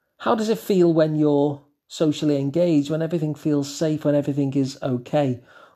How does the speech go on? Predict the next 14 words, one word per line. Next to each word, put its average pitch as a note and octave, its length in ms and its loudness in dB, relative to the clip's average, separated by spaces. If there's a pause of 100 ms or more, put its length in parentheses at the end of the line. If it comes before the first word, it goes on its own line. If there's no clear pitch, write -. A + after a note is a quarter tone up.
What's D#3 160 0
going D3 300 4
on C#3+ 120 2
in C#3+ 80 0
terms C#3 340 -2
of C3 60 -4
your A2+ 200 -4
body? D#3+ 520 2 (360)
What C#3 180 2
are D3+ 40 0
your B2 220 2
thought D3 400 0
processes D3 600 -2
in, C#3 300 -4